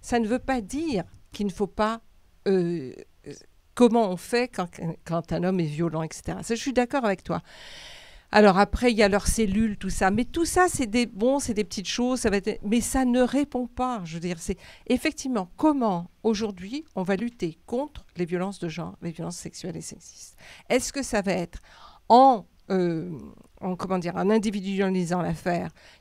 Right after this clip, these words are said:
et en trouvant un gars là, ici et là qui l'a fait, ou qu'est-ce que ça va être la, la, comme du, quelle est la stratégie à adopter pour qu'effectivement il n'y en ait plus comme ça de choses autant impunies, pour que les femmes ne soient plus au jeu.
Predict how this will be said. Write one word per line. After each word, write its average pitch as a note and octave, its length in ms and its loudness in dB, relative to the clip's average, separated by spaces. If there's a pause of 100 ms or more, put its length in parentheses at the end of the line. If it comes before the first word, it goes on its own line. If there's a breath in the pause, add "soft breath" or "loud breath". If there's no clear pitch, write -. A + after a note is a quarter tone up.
et E3+ 80 -2
en F#3+ 80 -2
trouvant G#3+ 320 -2
un F#3 160 2
gars F#3 260 0
là, F3 280 -4
ici F3+ 360 -6
et F3+ 80 -2
là E3+ 220 -2 (100)
qui F3 100 -12
l'a E3 140 -8
fait, D#4 320 -2 (340 loud breath)
ou A3 100 -4 (100)
qu'est-ce F4 300 -2
que C4 120 -4
ça A#3+ 220 0
va B3+ 160 -2
être D4+ 160 -8
la, G#3 220 -2
la, F3+ 200 -2 (420)
comme F3 200 -2
du, F#3+ 120 -10 (280)
quelle C#4+ 200 0
est A3+ 60 2
la F#3 140 0
stratégie G3 840 -4 (100)
à F3+ 120 -2
adopter F3+ 560 -4 (500 loud breath)
pour A3 160 0
qu'effectivement F#3+ 1000 -6 (280 soft breath)
il G3+ 140 0
n'y G3+ 160 4
en F#3 100 0
ait F#3+ 120 2
plus B3+ 480 -6
comme F#3 180 -2
ça F3+ 260 -2
de F#3 120 -6
choses F#3+ 260 -8
autant F3 260 -4
impunies, D#3+ 380 -8
pour - 220 -4
que G3+ 100 -2
les F3+ 140 -2
femmes A#3 340 -4
ne E3 80 -6
soient D#3 220 -10
plus A3+ 260 -8 (340 loud breath)
au F#3 120 -2
jeu. D#3+ 280 -6